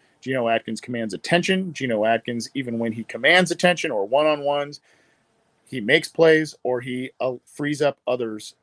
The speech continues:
to get pressure. Carl Lawson had some pressures, but as it has always been with Carl Lawson's career, Carl Lawson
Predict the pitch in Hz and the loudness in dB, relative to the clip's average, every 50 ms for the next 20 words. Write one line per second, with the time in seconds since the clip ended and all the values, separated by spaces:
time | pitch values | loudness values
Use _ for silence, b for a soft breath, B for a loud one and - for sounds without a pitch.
0 | _ _ - - 135 110 104 101 107 - _ - - 127 104 - _ - 123 107 | _ _ -12 -10 -8 -6 -6 -6 -8 -10 _ -4 -2 -2 -2 -2 _ -2 -2 -2
1 | - - 87 78 - - 156 165 165 160 160 156 156 156 - 151 127 - - 160 | 0 -4 -8 -4 2 6 6 8 8 8 8 6 4 2 -2 -8 -12 -8 -4 -4
2 | 165 165 - - 160 - 170 160 156 - 160 151 - _ 147 139 - - - 123 | -4 -4 -6 -10 -10 -6 -6 -6 -6 -6 -10 -14 -10 _ -6 -6 -4 -2 -2 0
3 | 135 151 165 156 175 180 165 180 185 170 180 196 202 214 226 226 190 185 226 220 | 0 0 -2 -2 -4 -6 -6 -6 -6 -4 -4 -2 0 0 0 -2 -2 -2 0 0
4 | 202 160 127 120 117 - _ _ _ _ _ _ _ _ _ _ _ 131 - - | 0 0 -4 -8 -14 -20 _ _ _ _ _ _ _ _ _ _ _ -18 -14 -4
5 | - 151 156 165 160 156 151 151 151 - - 143 131 - - 147 143 143 131 113 | 0 2 4 4 4 4 4 2 2 0 -6 -12 -18 -14 -12 -8 -6 -6 -6 -6
6 | 101 104 123 - _ _ _ _ _ _ _ _ 123 131 143 139 147 143 143 - | -6 -10 -14 -16 _ _ _ _ _ _ _ _ -2 -2 0 2 2 0 0 -2
7 | - 113 104 95 | -8 -12 -14 -14